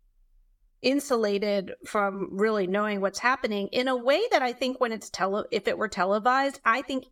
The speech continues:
even Fox News would not be able to keep, you know,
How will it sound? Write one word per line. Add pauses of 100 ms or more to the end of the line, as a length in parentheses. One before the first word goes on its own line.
even
Fox
News
would
not
be
able (120)
to (1120)
keep, (1300)
you
know,